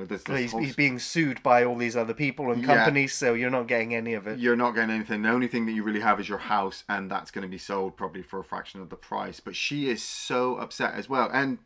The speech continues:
Speaker 1: she's pregnant, um, but she miscarries at this moment and loses a baby. And the film,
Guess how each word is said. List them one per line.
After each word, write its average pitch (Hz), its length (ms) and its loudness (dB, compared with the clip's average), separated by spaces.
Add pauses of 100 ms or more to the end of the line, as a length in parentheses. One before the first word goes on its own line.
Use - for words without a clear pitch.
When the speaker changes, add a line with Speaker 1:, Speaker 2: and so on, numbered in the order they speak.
(240)
Speaker 1:
she's - 260 -10
pregnant, 120 600 -2 (500)
um, 101 280 0
but 101 100 -12
she 101 460 -6 (120)
miscarries 107 1000 -4 (440)
at 101 160 -6
this - 200 -10
moment 101 440 -4
and 98 200 -8
loses 90 320 -6
a 82 40 -14
baby. 113 460 -2
And 101 480 0 (220)
the 123 140 -6
film, 202 440 -2